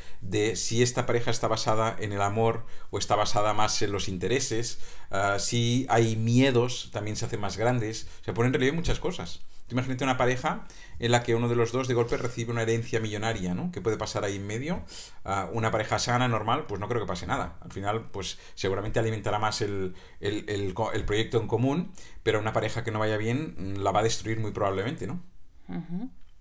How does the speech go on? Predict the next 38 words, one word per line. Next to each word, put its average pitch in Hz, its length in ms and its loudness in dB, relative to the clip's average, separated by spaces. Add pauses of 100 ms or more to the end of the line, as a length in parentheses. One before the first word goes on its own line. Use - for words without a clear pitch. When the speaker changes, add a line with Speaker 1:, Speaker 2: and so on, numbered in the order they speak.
(340)
Speaker 2:
¿Crees 262 260 8
que 302 100 4
es 269 140 6
un 226 220 4
tabú 202 500 8
el 208 220 2
tema 208 260 4
del 185 120 2
dinero 196 320 2
en 269 80 2
nuestra 190 240 -2
sociedad? 180 460 0 (1080)
Speaker 1:
El 151 300 2
dinero 165 340 4
es 254 100 0
un 156 120 2
tabú, 123 280 0
sí. 123 380 0
Ah, 95 380 -4
quizá - 340 6
cada 160 160 6
vez 131 160 4
menos, 175 320 4
pero 123 280 0 (200)
yo 127 120 4
creo 156 160 6
que 147 80 -2
quedan 143 340 4
tres 139 260 2
grandes 127 460 0 (220)
tabús 131 580 4
en, 113 260 0
en 113 120 -2
nuestra 113 220 0
sociedad, 117 440 2
tabúes 120 360 -2
que 120 100 -2
son 117 300 0